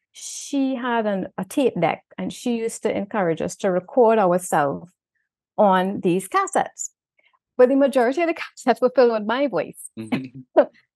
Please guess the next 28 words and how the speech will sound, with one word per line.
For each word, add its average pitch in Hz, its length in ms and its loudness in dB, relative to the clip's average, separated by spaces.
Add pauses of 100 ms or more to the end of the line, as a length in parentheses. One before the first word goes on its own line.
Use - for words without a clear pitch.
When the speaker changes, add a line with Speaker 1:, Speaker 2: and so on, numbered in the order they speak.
(220)
Speaker 1:
And 202 340 -2
I 196 180 -2
was 208 320 -4
singing 208 380 -2
jingles. 208 920 2
I 185 440 0 (100)
had, 185 180 -2
like, 165 220 -4
made 170 260 0
up 170 200 -4
commercials 175 640 -4
that 180 100 -4
I 170 100 -2
was 165 180 -10
performing, 202 1200 0
um, 165 540 -6
doing 170 320 4
newscasts. 214 960 2 (400)
And 180 340 -2
she 247 140 -4
was 220 180 -4
like, 196 220 -4 (240)
"Yes," 202 340 0
she's 185 140 -10
like, 175 180 -2
in 190 140 0
her 294 240 4
mind, 214 460 0